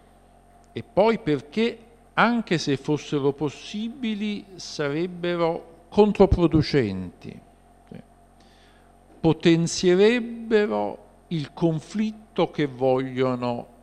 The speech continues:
placare. Anche per la globalizzazione vale quanto si è detto per la biopolitica. Ogni ritorno indietro è impraticabile.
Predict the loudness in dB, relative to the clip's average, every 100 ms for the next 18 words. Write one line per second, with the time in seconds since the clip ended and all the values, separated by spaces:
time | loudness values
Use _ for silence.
0 | _ -6 -6 -6 -8 -8 -8 -12 -12 -14
1 | -20 -20 _ _ _ _ _ 0 0 0
2 | -4 -6 -2 0 0 2 0 0 -2 -2
3 | -6 -8 -8 -10 -6 -4 -2 -4 -4 -6
4 | -12 -20 -20 _ _ _ _ _ _ -6
5 | 2 4 4 2 0 2 0 2 -2 0
6 | -4 -2 2 2 0 -8 -4 -2 -2 -4
7 | -14 -4 2 2 4 0 4 4 8 8
8 | 6 -2 -6 -10 -10 -10 -10 -10 -16 -20
9 | -20 -20 -20 -20 _ -20 _ _ 2 4
10 | 4 -2 -2 -2 2 2 2 -2 -4 -4
11 | 0 2 4 2 0 4 4 4 -10 -20
12 | -14 -4 -2 -2 0 0 0 -4 -6 -6
13 | -6 -12 -12 -10 -10 -14